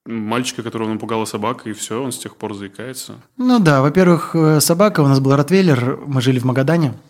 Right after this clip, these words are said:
Speaker 2: поселок Палатка. Многие не верят, что так называется.
Speaker 1: Потому что ты родился в палатке,
Speaker 2: Многие
Speaker 1: да.
Speaker 2: прям думают,
Speaker 1: Мгм.
Speaker 2: представляешь, что это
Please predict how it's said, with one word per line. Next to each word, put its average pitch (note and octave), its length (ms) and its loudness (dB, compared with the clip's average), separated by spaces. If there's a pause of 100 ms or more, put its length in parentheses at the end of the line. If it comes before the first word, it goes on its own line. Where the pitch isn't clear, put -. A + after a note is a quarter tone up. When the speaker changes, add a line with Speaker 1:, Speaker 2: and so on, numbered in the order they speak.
(540)
Speaker 2:
поселок B2 340 2
Палатка. C3+ 400 -2 (1400)
Многие A#2 320 -8
не B2 120 -6
верят, B2 240 -4
что - 160 -16
так A#2 200 -10
называется. A#2 500 -2
Speaker 1:
Потому A#2 380 2
что A#2 160 -2
ты C#3+ 80 4
родился A#2 360 0
в - 40 -10
палатке, G#2+ 260 2
Speaker 2:
Многие A#3 260 6
Speaker 1:
да. F#3+ 60 4
Speaker 2:
прям F#3+ 220 4
думают, F#3 260 6
Speaker 1:
Мгм. - 80 -6
Speaker 2:
представляешь, F3+ 360 4
что E3 120 2
это D3 220 2